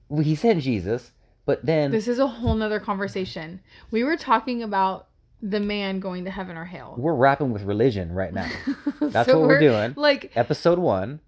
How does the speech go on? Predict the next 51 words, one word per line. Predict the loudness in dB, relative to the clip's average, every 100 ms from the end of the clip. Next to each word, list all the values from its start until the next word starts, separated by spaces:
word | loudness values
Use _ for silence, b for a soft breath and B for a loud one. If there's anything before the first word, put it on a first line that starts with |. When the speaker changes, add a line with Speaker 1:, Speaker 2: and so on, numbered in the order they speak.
| -16
Speaker 2:
this | -4 0 2
Speaker 1:
And | 4
then |
Speaker 2:
is | 2
Speaker 1:
we'll, | 2
and | 2
we'll | 4
Speaker 2:
all | 6 6 6 6
Speaker 1:
move | 2
on. | 0 -2
Speaker 2:
kinds. | -4 -6 -8 -6
Speaker 1:
We'll | -6 -4
move | -4 -4
on | -4
later. | -4 -6 -10 _ _ _ _ _ _ _ _ _ _ 0
All | 2
kinds? | 2 0 -2 -8 _ _ -2
Speaker 2:
Of | 0 -2 -8
different | -6 -6 -6 -10
topics | -8 -8 -10 -12
right | -14 -14
now. | -18 -8
Speaker 1:
Great. | -2 0 -2 -8 _ _ _ -2
Great. | 0 0 -2
This | -2
is | -2
the | -2
skeleton | 2 2 2 -2
outline. | -4 -6 -8 -10 -12 _ _ _ _ _ -8
This | -6 -4
is | -4 0
this, | 0 -2 b b
<laughs> | b 4
this | 4 4
is, | 0 0
this | -2 0
is |
the | 0
table | 4 4 4
of |
contents, | 2 0 2 -2 -2 -6
you | 0
know? | 2 2
Speaker 2:
Mm-hmm. | -2 0
Speaker 1:
This | 2 2
is | 0
the | 0
foreword, | 2 0 2 0 -4
Speaker 2:
Mm-hmm. | -10 -6 -6
Speaker 1:
you | -4
know? | -4